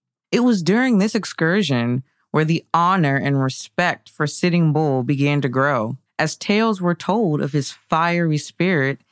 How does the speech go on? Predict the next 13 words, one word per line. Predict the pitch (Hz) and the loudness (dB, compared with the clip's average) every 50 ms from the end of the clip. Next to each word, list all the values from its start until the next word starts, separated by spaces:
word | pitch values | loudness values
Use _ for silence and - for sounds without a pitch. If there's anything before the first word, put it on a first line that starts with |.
| _ _ _ - | _ _ _ -2
and | 151 156 147 | 0 0 0
courageousness | - 170 160 147 151 160 185 196 160 156 135 - - 139 135 139 - | 0 0 0 2 2 2 0 0 0 0 -2 0 0 0 0 0 -2
in | - - 147 143 139 | -2 0 0 2 2
battle. | 143 143 147 160 151 120 - - - - _ _ _ _ _ _ _ _ _ _ _ _ _ _ _ - | 2 2 0 0 0 -2 -4 -6 -10 -16 _ _ _ _ _ _ _ _ _ _ _ _ _ _ _ -2
Now, | 165 | 0
you | 165 202 220 | 2 2 2
guys | 254 247 233 220 185 165 | 2 2 2 2 2 2
know | 160 156 151 160 165 175 180 190 196 202 - | 2 2 2 2 2 2 2 0 0 0 0
I | - 143 151 151 | 0 0 0 0
love | 151 147 143 139 135 139 143 143 147 143 | 0 0 0 0 2 2 0 0 -2 -2
the | 139 147 | -2 0
unique | 143 143 139 139 139 139 135 - | 0 2 2 2 2 0 0 0
names, | - 131 131 131 135 135 139 147 160 180 170 - | 0 0 0 2 2 2 2 2 2 2 0 -2